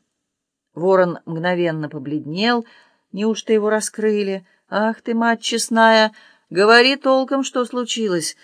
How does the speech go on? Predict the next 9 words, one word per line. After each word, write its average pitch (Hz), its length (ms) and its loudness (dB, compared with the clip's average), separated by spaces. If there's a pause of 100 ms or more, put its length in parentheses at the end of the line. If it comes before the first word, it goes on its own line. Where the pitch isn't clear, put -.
(140)
спросил 202 520 0
он 208 120 -2
изменившимся 196 720 -6
голосом. 165 640 -4 (720)
"Кромешники 190 840 -2
поймали 190 760 0 (240)
Михалона", — 196 800 -2 (200)
выпалил 180 500 -2
Андрюшка. 180 680 -6